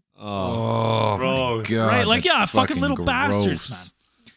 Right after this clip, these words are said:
Speaker 3: So I'm standing there, I'm at the door, and I'm just like, I'm like, "Oh, you motherfucker." So mad. I'm just
Speaker 1: You're
Speaker 3: fuming.
Speaker 1: lucky. <laughs>
Speaker 3: So I'm like, I'm like, "Put the bottle away," right? And, like, they, like, just don't listen. They, like, puts the bottle in the,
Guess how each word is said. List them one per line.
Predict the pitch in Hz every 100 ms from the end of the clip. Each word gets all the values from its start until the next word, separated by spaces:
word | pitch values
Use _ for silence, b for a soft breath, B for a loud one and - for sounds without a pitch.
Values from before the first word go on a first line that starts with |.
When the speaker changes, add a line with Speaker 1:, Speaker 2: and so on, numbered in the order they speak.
| b
Speaker 3:
So | -
I'm | 311
standing | 302 294 302 277
there, | 254
I'm | 180 202
at | 233
the | 175
door, | 180 180
and | 165
I'm | 170
just | 156 147
like, | 156 139
I'm | 139 147
like, | 131 120
"Oh, | 165 165 175 190 185 156
you | 135
motherfucker." | 131 131 127 113 - 123 - 127 113 -
So | - - 143
mad. | 131 139 151 139
I'm | 147
just | 151 - _ _ _ b b -
Speaker 1:
You're | 175 220
Speaker 3:
fuming. | 202 139
Speaker 1:
lucky. | 147 - 139 113 120 - 165 -
<laughs> | 165 - -
Speaker 3:
So | -
I'm | 269
like, | 269 247 - _ -
I'm | 202
like, | 240 226 -
"Put | 277
the | 202
bottle | 254 254 254
away," | 208 170 117
right? | 143 208 226 _ _ -
And, | 202
like, | 226 196 _ _ _ -
they, | 240
like, | 247 185
just | - 185
don't | 202 170
listen. | 160 175 180
They, | 175
like, | 160 151 -
puts | 196 -
the |
bottle | 156 143 151 156 151
in | 147
the, | 143 139 123